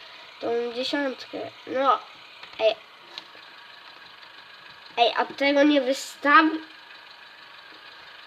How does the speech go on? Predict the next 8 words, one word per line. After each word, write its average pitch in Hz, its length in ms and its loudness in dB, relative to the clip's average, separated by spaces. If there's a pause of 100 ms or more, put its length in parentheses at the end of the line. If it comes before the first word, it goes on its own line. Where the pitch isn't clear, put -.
(1400)
Heniu, 285 420 4
jak 254 280 4
to 302 200 0
wystawił? 214 840 -2 (3000)
Albo 226 360 2
Bartek 320 580 2
ze 208 240 -14
wsi. - 260 -18